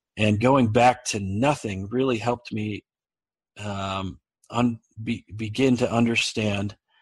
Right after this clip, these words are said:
how to grow grass and how to manage grass and, and, um, what grass wanted, not what, uh, you know,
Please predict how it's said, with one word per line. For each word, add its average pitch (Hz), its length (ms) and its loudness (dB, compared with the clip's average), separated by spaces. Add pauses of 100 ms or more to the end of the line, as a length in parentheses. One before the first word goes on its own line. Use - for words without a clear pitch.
(1080)
how 131 160 2
to 131 80 2
grow 180 220 4
grass 104 400 -4
and 110 80 -6
how 120 80 0
to 139 80 0
manage 151 320 -2
grass 104 360 -4
and, 98 400 -6
and, 104 460 0
um, 98 320 0
what 113 220 -2
grass 135 280 2
wanted, 92 300 -4
not 110 340 0
what, 107 220 -2 (1400)
uh, 95 300 -4
you 104 100 -6
know, 92 160 -6